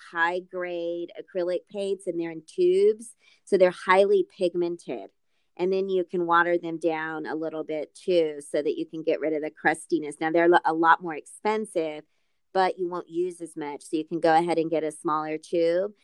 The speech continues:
And then you can always use the, the craft paints from the model department if you're working with a particularly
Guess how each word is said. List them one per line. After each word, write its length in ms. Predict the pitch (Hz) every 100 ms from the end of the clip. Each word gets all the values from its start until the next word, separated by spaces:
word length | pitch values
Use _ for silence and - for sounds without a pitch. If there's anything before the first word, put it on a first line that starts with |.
| _ _
And 140 | 196
then 60 | 196
you 100 | 190
can 140 | 190
always 400 | 180 180 190 185
use 320 | 180 170 160 -
the, 120 | 156 - _ -
the 140 | 160
craft 340 | - 165 170 -
paints 420 | 202 202 196 -
from 200 | 175 170
the 100 | 156
model 480 | 151 151 151 170 170
department 760 | 180 180 185 185 180 190 185
if 80 | 175
you're 120 | 165 160
working 320 | 156 165 160
with 180 | 156 156
a 100 | 151
particularly 1040 | 156 - 151 170 156 156 151 156 151 151